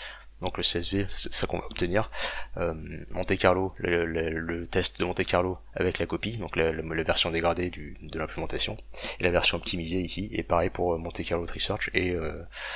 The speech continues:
en, en copie et en référence. Et donc, a priori, on a notre tableau ici. Donc si par exemple je regarde Monte Carlo, alors non je vais pas faire ça, euh, on va regarder Monte Carlo Tree Search plutôt. Donc ça c'est la version,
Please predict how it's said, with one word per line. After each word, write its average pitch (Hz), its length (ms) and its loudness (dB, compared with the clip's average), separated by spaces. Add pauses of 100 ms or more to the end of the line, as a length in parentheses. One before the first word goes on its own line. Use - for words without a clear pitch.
(180)
en, 87 100 -2
en - 240 -4
copie - 360 -6
et 90 180 2
en 82 100 -4
référence. - 540 -6 (600)
Et 101 40 -8
donc, - 300 -10 (680)
a - 80 -10
priori, - 340 -4 (320)
on 87 120 -8
a 85 80 -4
notre 82 140 -8
tableau 87 360 0 (260)
ici. - 280 -4 (640)
Donc 82 160 -6
si 92 120 -2
par 82 140 0
exemple 85 240 -2
je 87 60 -2
regarde 85 360 -2 (380)
Monte 87 240 -2
Carlo, 85 320 2
alors 85 180 2
non 82 120 -6
je - 100 -8
vais - 120 -12
pas 85 100 -6
faire - 180 -8
ça, - 140 -8 (680)
euh, 90 340 -8
on 87 40 -10
va 87 80 -10
regarder 85 200 -8
Monte 85 200 -8
Carlo 85 160 -6
Tree 90 160 -6
Search - 260 -4
plutôt. 98 440 -8 (960)
Donc 92 180 -8
ça 95 220 2
c'est - 180 0
la 90 100 2
version, 87 400 2